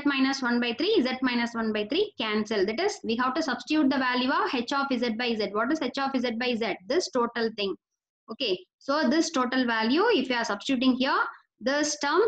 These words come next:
cancelled. So in the remaining term, instead of Z, we have to put one by three. Okay,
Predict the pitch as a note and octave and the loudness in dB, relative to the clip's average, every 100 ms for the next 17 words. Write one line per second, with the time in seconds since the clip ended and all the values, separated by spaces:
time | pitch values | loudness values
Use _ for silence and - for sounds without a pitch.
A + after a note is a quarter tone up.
0 | - A#3 A3 G#3 G#3+ G#3+ F#3+ F3 - _ | 0 -2 0 0 0 0 0 -2 -8 _
1 | _ C4+ C4+ D4 E4 D#4+ C4 B3+ C4+ C4+ | _ -2 4 6 6 4 2 4 4 4
2 | B3+ C#4 F#4+ F#4+ B3+ C4 C#4 C#4 D4+ D#4 | 4 4 4 6 6 4 2 2 2 2
3 | A#3 A3 C4+ F#4 G#4 - A3 A#3+ B3 C4 | 0 0 0 -2 -4 -10 -6 -2 0 0
4 | D4 D4 G#4 - B3+ A3+ A3 G#3+ G#3 G3 | 0 0 0 2 2 2 2 0 -4 -2
5 | G3 F#3 F#3 _ G#3+ C#4+ G3 | -2 -2 -4 _ -10 -6 -6